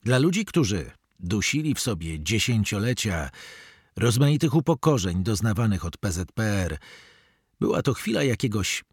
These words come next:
nieznanego wcześniej triumfu, rozliczenia się za dawne i mniej dawne krzywdy. Tej chwili satysfakcji, że robotnik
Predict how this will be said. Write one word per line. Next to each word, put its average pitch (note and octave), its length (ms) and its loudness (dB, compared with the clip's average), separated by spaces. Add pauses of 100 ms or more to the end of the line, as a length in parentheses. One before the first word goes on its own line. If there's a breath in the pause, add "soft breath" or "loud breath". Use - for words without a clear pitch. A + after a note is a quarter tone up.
(220)
nieznanego D3 840 4
wcześniej A#2+ 440 0
triumfu, E2 1120 -4 (200)
rozliczenia B2 840 2
się D#2 160 -8
za - 160 -8
dawne A#2+ 680 0
i A#2 140 2
mniej F#2+ 380 0
dawne D2 380 -6
krzywdy. A#1+ 600 -10 (800 loud breath)
Tej G#3 420 4
chwili G3 400 -2
satysfakcji, F#3 1000 -2
że B2 200 0
robotnik B2+ 760 0